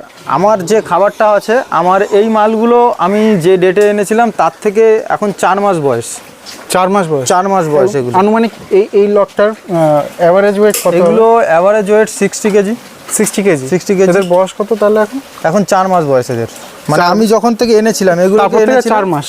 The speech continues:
Speaker 1: হ্যাঁ।
Speaker 2: তার মানে আগামী দু মাসে কি এই এক কুইন্টাল হতে পারে টোটালে?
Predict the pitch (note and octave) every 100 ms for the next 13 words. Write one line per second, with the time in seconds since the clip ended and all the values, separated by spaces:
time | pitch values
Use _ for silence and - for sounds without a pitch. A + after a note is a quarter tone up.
0 | - D#3 C3 A#2+ - - F#3+ G3 G3+ -
1 | F3+ F#3 G#3 A#3 G#3+ G3+ A3 G#3+ A#3+ G3+
2 | A3+ A#3 A#3 - F#3+ G3 A3 - G#3+ G3
3 | A3 G#3 A3 A#3 A3+ D#3+ E3 F3 F#3